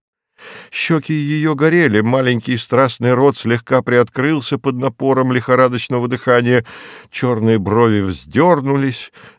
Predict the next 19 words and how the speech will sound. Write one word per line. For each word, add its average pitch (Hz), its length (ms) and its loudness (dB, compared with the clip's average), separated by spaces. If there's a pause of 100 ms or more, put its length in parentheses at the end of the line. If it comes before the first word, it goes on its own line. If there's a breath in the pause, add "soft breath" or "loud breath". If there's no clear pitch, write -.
длинные 101 520 0
ресницы 107 580 -4
дрожали 107 720 0
над 107 200 0
широко 107 460 -4
раскрытыми 104 600 -2
глазами. 110 640 2 (400 loud breath)
Она 117 280 2
не 131 160 0
смеялась 123 600 0
пошлым 110 500 -2
шуткам 107 480 -4
комика, 139 420 -2
потому 113 360 0
что 117 180 2
она 123 200 4
вообще 139 460 2
редко 113 300 0
смеялась. 120 560 0